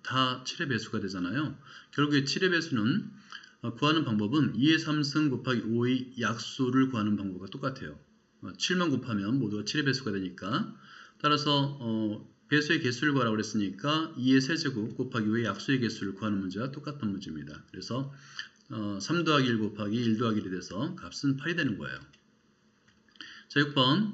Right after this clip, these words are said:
이의 A승 곱하기 삼의 제곱 곱하기 오의 B승과 이백의 약수의 개수가 같대요. 그럼 여기서는 이백을 일단은 소인수분해해야 되겠네요. 두 자연수 A, B에 대하여 A 플러스 B의 값을 구하시오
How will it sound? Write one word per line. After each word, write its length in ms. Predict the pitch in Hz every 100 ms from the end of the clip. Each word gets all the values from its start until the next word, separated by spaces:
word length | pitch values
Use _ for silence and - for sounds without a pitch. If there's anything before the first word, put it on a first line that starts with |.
| -
이의 360 | 156 185 143
A승 260 | 135 139 170
곱하기 560 | 139 139 131 131 131 135
삼의 260 | 160 160
제곱 480 | 131 110 101 117 -
곱하기 300 | 120 123 113
오의 240 | 113 123 117 - - _ -
B승과 1080 | 156 147 110 90 - _ _ - 107 127 -
이백의 400 | 143 151 160 151
약수의 320 | 113 - 156
개수가 320 | 127 - -
같대요. 460 | 107 - 90 92 110 - - - _
그럼 180 | 117 117
여기서는 360 | 123 165 196
이백을 840 | 143 147 156 151 147 143 151 143 120
일단은 340 | 117 123 117
소인수분해해야 500 | 143 175 - 123 104
되겠네요. 560 | 95 92 87 87 139 180
두 100 | 127
자연수 340 | 139 135 135
A, 120 | 120 120
B에 120 | 107
대하여 460 | 101 98 151 147 101
A 180 | 131
플러스 240 | - 127 123
B의 160 | 117 107
값을 220 | 104 98
구하시오 420 | 95 87 85